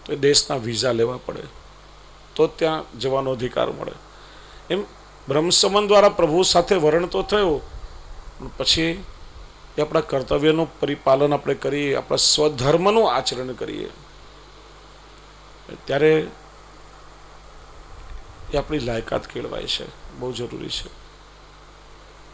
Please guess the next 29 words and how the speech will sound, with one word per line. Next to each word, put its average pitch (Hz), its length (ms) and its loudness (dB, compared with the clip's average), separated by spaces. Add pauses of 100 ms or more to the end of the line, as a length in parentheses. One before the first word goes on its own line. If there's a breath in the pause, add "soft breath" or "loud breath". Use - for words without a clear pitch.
(580)
આજે 151 140 0
વસ્તુ 139 380 0
તો 156 160 -4
વૈષ્ણવ 147 360 -2
જુઓ, 139 300 -4 (1900)
હું 135 100 -6
આ 147 40 4
વાત 160 260 6
હંમેશા 139 360 0
કહું - 240 -8
છું - 260 -12 (1600)
કે 143 60 -8
આપણા 156 160 -4
હિન્દુ 143 400 -2
માત્રની 151 500 0
આજે 147 200 0
દુર્દશા 127 480 -2
થઈ 135 220 -10
રહી - 160 -12
છે. - 180 -8 (2750)
તમે 190 180 -2
જુઓ, 190 200 2
કોઈ 165 240 0
પણ 180 200 0
મુસલમાન 170 600 2
નાનપણથી 156 680 -2
એના 170 160 0
બાળકોને 151 600 0
મદ્રેસામાં 135 840 2